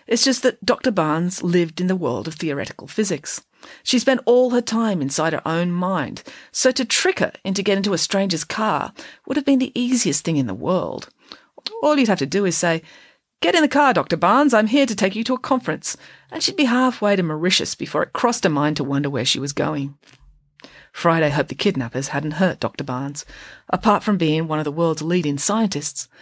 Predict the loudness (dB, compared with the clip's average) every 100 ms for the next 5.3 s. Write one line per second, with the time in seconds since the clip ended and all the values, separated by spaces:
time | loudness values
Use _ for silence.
0 | -16 -4 0 0 0 -4 -4 -6 -4 -4
1 | -4 -8 _ _ -20 _ 0 2 4 6
2 | 4 2 2 2 0 -4 -8 -14 -20 _
3 | -6 -2 2 2 4 2 2 0 -2 0
4 | 0 -2 -6 -2 0 0 -2 0 -2 -2
5 | -4 -4